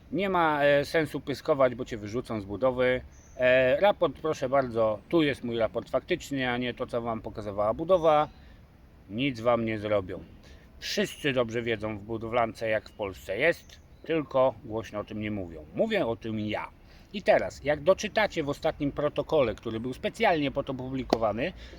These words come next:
to sam przedstawiciel pośredników mówił, że budowy, e,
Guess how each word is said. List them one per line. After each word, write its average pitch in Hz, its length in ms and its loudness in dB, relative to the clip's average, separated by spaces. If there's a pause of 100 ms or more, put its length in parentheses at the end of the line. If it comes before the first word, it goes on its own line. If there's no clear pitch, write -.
to 110 100 -2
sam 180 420 0 (840)
przedstawiciel 139 600 -2
pośredników 127 580 -6
mówił, 135 420 -2
że 147 140 0
budowy, 180 640 4 (760)
e, 127 600 4